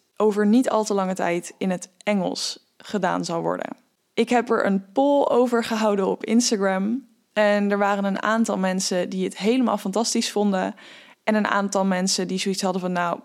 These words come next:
dat hoeft van mij niet zo nodig." En ik heb besloten om het in het Engels te gaan doen. Want mijn doelgroep, dat zijn de mensen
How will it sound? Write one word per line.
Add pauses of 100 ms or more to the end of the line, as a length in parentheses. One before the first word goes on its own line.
dat
hoeft
van
mij
niet
zo
nodig." (380)
En
ik
heb
besloten
om
het
in
het
Engels
te
gaan
doen. (280)
Want
mijn
doelgroep,
dat
zijn
de
mensen